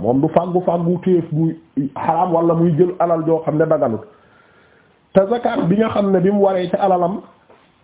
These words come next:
xañu ko kenn, waaye am na beneen lu ci yokk, mooy te ñi mu war a dundal bu leen di jox, mu ne kooku moom set na wecc,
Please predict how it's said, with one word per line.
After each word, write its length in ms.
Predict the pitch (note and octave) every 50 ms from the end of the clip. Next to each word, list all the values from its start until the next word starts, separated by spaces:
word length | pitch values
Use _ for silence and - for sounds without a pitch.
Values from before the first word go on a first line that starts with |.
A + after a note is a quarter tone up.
| _ _ - - - -
xañu 240 | F#3 G3+ G3+ G3 F#3
ko 100 | F#3+ F3+ F#3
kenn, 220 | - E3 E3+ A3 - - - - - _ _ _ _ _ _ _ _ _ - - - - - - _ _
waaye 520 | G#2 A#2 C3+ D3 E3+ F#3 F#3+ A3 A#3 - - -
am 160 | D3 D#3+ D#3+
na 60 | D3+ C#3+
beneen 360 | C#3 D3+ F3 G3+ F#3+ B2+ G#2+ -
lu 160 | G2+ B2 D3+ D3
ci 80 | - F3
yokk, 240 | E3 D#3 D3 - -
mooy 420 | C3 C3 D3 D#3 F3 G3+ F3 - - -
te 60 | F3+ F3+ G3
ñi 160 | F#3 F#3+ A3
mu 100 | A#3+ B3 B3+ B3+
war 100 | B3 B3+
a 40 | B3
dundal 320 | B3+ B3 A3+ G3+ G#3+ G3+ F#3
bu 120 | F3+ G3
leen 180 | G3+ G3+ G3+ F3
di 80 | F3
jox, 160 | E3 F3 D#3+
mu 140 | E3 D#3 E3+
ne 100 | E3+ E3+
kooku 300 | E3+ - F3+ F3+ F3 E3+ D#3
moom 200 | D#3 D#3+ D#3+ E3
set 260 | - E3+ D#3+ - -
na 100 | D3+ C#3
wecc, 220 | C#3 D#3 E3+ E3+